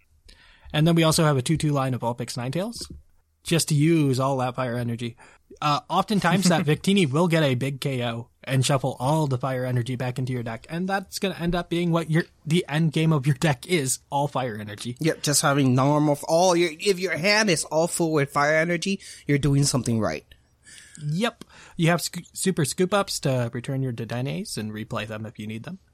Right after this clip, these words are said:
Speaker 1: or anything that's damaged, like a Heatran or a Reshizard, so they don't get those prizes off there. But other than that, it's kind of what the, uh, non-greens Charizard is becoming. Is, this is the golden standard for it,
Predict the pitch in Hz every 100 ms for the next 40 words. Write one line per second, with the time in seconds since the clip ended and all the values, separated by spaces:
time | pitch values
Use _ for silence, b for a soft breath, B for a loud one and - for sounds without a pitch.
0 | _ - 151 151 - 131 131 131 117 -
1 | - 107 110 - 113 110 107 104 110 107
2 | 107 _ _ - 113 110 104 110 123 113
3 | 104 101 113 107 107 104 107 110 104 107
4 | 95 110 104 104 107 - B B B B
5 | B _ - 113 - _ 180 220 185 165
6 | 160 - _ 156 156 170 175 - - 180
7 | - - 151 165 143 151 147 151 143 135
8 | 123 120 120 120 - 131 135 143 143 151
9 | 147 147 - 120 123 135 127 117 - 127
10 | 120 127 151 - _ _ _ - 123 117
11 | - 127 131 117 127 123 120 117 - 107
12 | 120 120 135 139